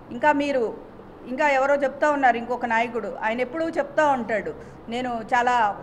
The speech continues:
సంస్కారవాదిని, నేను చాలా పుస్తకాలు చదువుతూ ఉంటాను, నా, నేను అంబేద్కరిస్ట్ని, ఆ, నాకు బాబా, ఆ,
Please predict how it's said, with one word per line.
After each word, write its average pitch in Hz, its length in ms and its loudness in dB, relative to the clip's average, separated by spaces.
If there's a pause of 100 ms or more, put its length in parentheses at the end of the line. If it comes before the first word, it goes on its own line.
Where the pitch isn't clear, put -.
(100)
సంస్కారవాదిని, 285 840 2
నేను 262 180 -4
చాలా 240 220 0
పుస్తకాలు 294 580 0
చదువుతూ 269 320 -2
ఉంటాను, 254 520 0 (320)
నా, 233 320 0
నేను 233 560 -4
అంబేద్కరిస్ట్ని, 277 1080 0 (320)
ఆ, 220 80 2
నాకు 233 360 0
బాబా, 233 580 4 (280)
ఆ, 202 260 4